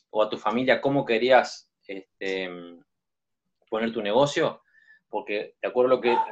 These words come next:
lo que el padre le comentó, poco menos que interpretó que ella iba a poner un, un kiosco de, de ropa de bebé en la nueve de Julio, no sé, a vender ropa de bebé ahí en, en el medio de la, de la avenida. Y me dijo, "No, no, no me dio tiempo ni a hablar, le dije eso nomás y, y ya está, bien,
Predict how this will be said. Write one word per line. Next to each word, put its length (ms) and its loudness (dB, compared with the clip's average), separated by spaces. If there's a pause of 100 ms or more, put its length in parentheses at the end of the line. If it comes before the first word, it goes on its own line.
lo 80 -10
que 80 -6
el 80 -12
padre 160 6
le 140 2
comentó, 340 2
poco 240 2
menos 240 2
que 280 4
interpretó 920 2
que 180 2
ella 400 4
iba 160 0
a 60 -8
poner 160 2
un, 260 -2
un 140 -4
kiosco 340 0
de, 240 6
de 140 2
ropa 180 2
de 80 4
bebé 140 6
en 60 4
la 40 6
nueve 200 2
de 40 -8
Julio, 320 -2
no 100 -6
sé, 280 -6 (240)
a 60 0
vender 200 2
ropa 160 4
de 80 4
bebé 180 6
ahí 220 6
en, 140 0
en 200 -4
el 120 -6
medio 140 -2
de 40 0
la, 160 2
de 120 -4
la 100 0
avenida. 340 -2 (1500)
Y 120 -2
me 80 0
dijo, 180 2
"No, 160 8
no, 200 6
no 100 2
me 80 2
dio 120 6
tiempo 240 -2
ni 100 -2
a 40 0
hablar, 240 6
le 100 -2
dije 300 0
eso 160 -4
nomás 420 2
y, 240 -10
y 140 -14
ya 120 -16
está, 300 -2 (120)
bien, 260 -8